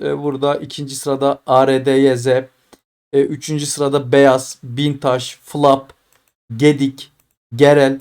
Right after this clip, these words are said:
Halk Bankası, e, bankaları geç, Petun, Hınsut, Rodrigo, Vestel, Vakıf Gayrimenkul, Ostip. Bu şekilde, e, taramamızda çıkmışlar değerli dostlar. Bunlar kesinlikle yatırım tavsiyesi değildir.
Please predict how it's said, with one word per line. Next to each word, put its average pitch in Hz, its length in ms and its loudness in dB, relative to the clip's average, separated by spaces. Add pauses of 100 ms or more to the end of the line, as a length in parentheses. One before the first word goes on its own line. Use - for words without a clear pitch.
(440)
Halk 139 220 -2
Bankası, 135 680 -2 (460)
e, 127 80 -6 (160)
bankaları 131 580 -6
geç, 127 340 -6 (380)
Petun, 147 480 0 (400)
Hınsut, 156 440 -4 (420)
Rodrigo, 151 680 2 (260)
Vestel, 143 640 0 (720)
Vakıf 160 320 0
Gayrimenkul, 147 680 0 (520)
Ostip. 156 440 2 (520)
Bu 220 80 -4
şekilde, 175 600 -2 (240)
e, 143 160 -2
taramamızda 143 640 0
çıkmışlar 165 540 -2
değerli 147 220 0
dostlar. 180 360 -4
Bunlar 165 300 -4
kesinlikle 160 420 -6
yatırım 151 360 0
tavsiyesi 143 500 -4
değildir. 160 380 -6